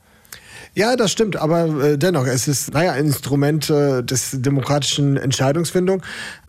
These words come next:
Es ist eine Möglichkeit. Vielleicht ist wirklich die, äh, die Lösung, die, die die Linke, äh, vorgeschlagen hat, äh, eben mit der Depenalisierung der,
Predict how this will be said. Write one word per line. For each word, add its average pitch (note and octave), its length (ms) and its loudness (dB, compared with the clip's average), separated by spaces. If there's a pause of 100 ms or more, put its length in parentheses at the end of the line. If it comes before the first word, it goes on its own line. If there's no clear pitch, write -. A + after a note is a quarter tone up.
(120)
Es D#3+ 140 0
ist G3 120 2
eine G#3 200 2
Möglichkeit. D3 720 0
Vielleicht D#3 340 0
ist C#3 180 0
wirklich F3 340 0
die, D#3 240 2
äh, C#3+ 440 0
die C#3 300 -2
Lösung, D3+ 460 2
die, C#3 360 2
die B2+ 140 -2
die C3+ 100 2
Linke, F#3 480 2 (200)
äh, C#3+ 300 0
vorgeschlagen D3 800 0
hat, C#3 260 0
äh, C#3 260 0
eben D3 320 2
mit C3+ 140 0
der C3 140 2
Depenalisierung D3 1000 0
der, D3 380 0